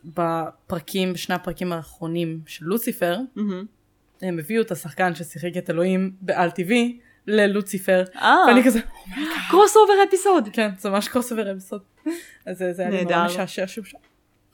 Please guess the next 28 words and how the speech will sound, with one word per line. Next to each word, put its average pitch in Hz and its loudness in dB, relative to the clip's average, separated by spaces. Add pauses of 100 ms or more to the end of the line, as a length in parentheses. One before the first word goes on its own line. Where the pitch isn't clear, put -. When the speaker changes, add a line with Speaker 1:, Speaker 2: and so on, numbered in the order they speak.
Speaker 1:
נורא 208 -4
השתעשעתי - -14
מזה. 220 -20 (340)
Speaker 2:
מיתולוגיה 240 6
סלאבית. 247 -2 (280)
Speaker 1:
כן. 359 0 (560)
Speaker 2:
כן. 220 -4 (1200)
אמ, 208 -2 (560)
הסלאבים, 277 0 (160)
Speaker 1:
מהמם. 190 -8
Speaker 2:
הם 262 4
האמינו 226 0
שיש 214 0 (160)
אל 254 6
אחד 226 0
חשוב, 190 -6 (100)
Speaker 1:
מהמם. 208 -2 (1040)
Speaker 2:
וכל 226 0
השאר 302 4 (220)
זה, 247 6 (140)
אה, 214 0
רוחות 214 0
קדושות 240 -2
או 202 0
אלמנטים 208 0
של 190 -6
הטבע, 269 4
שכזה 185 -4